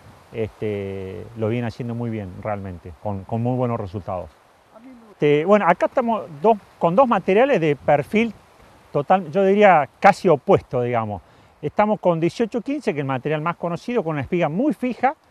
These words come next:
en el cual su, u-, su componente de rinde más importante es el peso de grano y no el número de grano por espiga. Y del otro lado tenemos este material nuevo, que es veintiuno sesenta y siete,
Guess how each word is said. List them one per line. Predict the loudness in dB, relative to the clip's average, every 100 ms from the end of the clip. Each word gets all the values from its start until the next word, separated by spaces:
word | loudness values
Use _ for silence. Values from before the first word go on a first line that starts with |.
| _ _ -8
en | -4
el | -4 -2
cual | 4 6 6 0 _ _ _
su, | _ -8 -6
u-, | -4 -2 -2 -2 -4
su | -4 -4
componente | -2 2 2 2 0
de | 0
rinde | 0 -2 -2
más | -2 -4 -4
importante | -8 -4 -4 -2 -4 -4 -6 -8 -8
es | -6 -4
el | -4
peso | 0 0 2
de | 2
grano | 2 2 0 -8 -14 _ _
y | -6 -2
no | 0 0
el | 0
número | -2 -2 0 2
de |
grano | 2 0 -2
por | -2
espiga. | -4 -4 -6 -6 -8 _ _ _ _ -6
Y | 2 6
del | 8
otro | 8 10
lado | 10 10
tenemos | 8 4 2 0 0
este | 0 2
material | 0 0 0 2
nuevo, | 4 4 2
que | -4
es |
veintiuno | -4 -6 -2 -2
sesenta | -2 -4 -6 -6
y | -4
siete, | 4 6 6 2